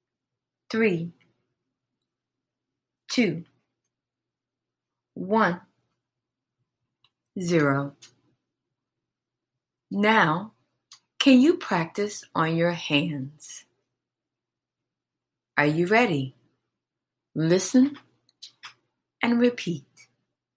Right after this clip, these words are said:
Zero, one, two, three,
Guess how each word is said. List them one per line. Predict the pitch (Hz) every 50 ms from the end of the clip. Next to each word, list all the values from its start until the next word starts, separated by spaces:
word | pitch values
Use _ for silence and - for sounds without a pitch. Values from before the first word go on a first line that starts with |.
| _ _ _ _ _ _ _ _ _ _ _ _ _ _ -
Zero, | - - - 254 269 262 240 196 165 151 160 170 170 _ _ - _ _ _ _ _ _ _ _ _ _ _ _ _ _ _ _ _ _ _ _ _ _ _ _ _ _ _ - - _ _ _ _ _ _ -
one, | 185 190 196 202 220 220 214 190 180 175 - _ _ _ _ _ _ _ _ - - - _ _ _ _ _ _ _ _ _ _ _ _ _ _ _ _ _ _ _ _ _ _ _ _ _ _ _ _ -
two, | - - - 233 214 208 220 - _ _ _ _ _ _ _ _ _ _ _ _ _ _ _ _ _ _ _ _ _ _ _ _ _ _ _ _ _ _ _ _ _ _ _ _ _ _ _ _ -
three, | - 220 233 220 202 190 -